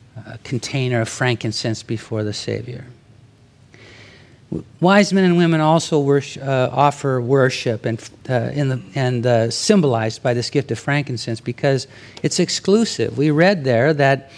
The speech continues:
this, uh, in-, the ingredients of this, this particular formula or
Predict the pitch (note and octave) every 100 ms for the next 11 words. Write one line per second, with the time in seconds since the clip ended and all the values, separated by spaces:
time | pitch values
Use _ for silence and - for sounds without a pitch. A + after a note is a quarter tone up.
0 | - - C#3 D#3+ G3+ A#3 - - - -
1 | _ - _ _ C#3+ C3+ C#3 - - -
2 | F3 E3+ - C#3 D3 D3 C#3+ D#3+ G#3 F3+
3 | B2 A#2 - C#3 C3 C3+ C#3+ D3+ - -
4 | D3 D3 - - A3 G3+ E3+ D#3 C#3+ -
5 | - - - - - G3+ G#3+ G#3 D#3 B2
6 | A#2 C3+ C3 B2+ B2